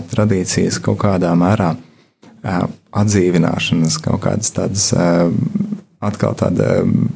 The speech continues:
parādīt cilvēkiem, parādīt klausītājiem, parādīt, ka tāda ir, iepazīstināt citus, un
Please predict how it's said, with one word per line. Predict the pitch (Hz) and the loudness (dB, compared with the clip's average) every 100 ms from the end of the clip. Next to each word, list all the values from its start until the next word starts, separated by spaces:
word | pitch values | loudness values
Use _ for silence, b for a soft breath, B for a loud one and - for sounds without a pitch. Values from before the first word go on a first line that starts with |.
| - | -2
parādīt | 107 98 92 87 | 0 2 2 2
cilvēkiem, | 117 104 92 101 - | 2 2 0 -2 -2
parādīt | 104 101 95 | 0 2 0
klausītājiem, | 104 101 - 101 - 90 85 82 | 2 0 2 0 0 0 0 0
parādīt, | 110 98 98 | 2 2 0
ka | 95 | 0
tāda | 98 92 101 | 0 2 2
ir, | 107 | 4
iepazīstināt | 101 104 95 92 98 87 - | 2 2 0 0 0 0 0
citus, | 104 127 113 - - | 0 0 -4 -4 -2
un | 87 | -2